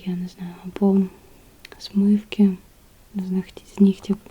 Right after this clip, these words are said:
або якихось продуктів. Я мою цим милом руки, і після нього в мене руки, руки не пахнуть там свіжістю або милом, а пахнуть так само,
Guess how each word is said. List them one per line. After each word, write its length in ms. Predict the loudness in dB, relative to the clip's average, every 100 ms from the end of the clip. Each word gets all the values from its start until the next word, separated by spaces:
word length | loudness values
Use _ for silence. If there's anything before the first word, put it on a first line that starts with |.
| -20 -20 -20 -20 -20 -20 -20 -14 -14 -6
або 300 | -2 2 4
якихось 400 | 4 0 -8 -10 -4
продуктів. 580 | 0 2 2 -2 -12 -12 -12 -20 -20 -20 -8
Я 160 | 0 2
мою 480 | 4 2 0 0 -4 -10
цим 260 | -6 -4 -4
милом 360 | -6 -6 -10 -14 -4
руки, 400 | -2 -2 -2 -4 -6 -20 -20 -20 -20 -20 -20 -20 -20 0
і 340 | 2 4 2 -2
після 260 | -8 -4
нього 300 | 0 2 2
в 100 | 0
мене 420 | -2 0 6 8 8
руки, 360 | 2 0 -2 -4 -6
руки 240 | -6 -4
не 120 | -8
пахнуть 560 | -6 -4 -6 -6 -18 -20
там 260 | -12 -12 -8 4
свіжістю 580 | 4 4 -6 -10 -6 -6 -10 -20 -20 -10 -4
або 160 | -2
милом, 520 | 0 2 4 4 2 0
а 260 | -4 -6 0
пахнуть 340 | -2 -2 -14 -8
так 220 | -8 -8 -10
само, 160 | -8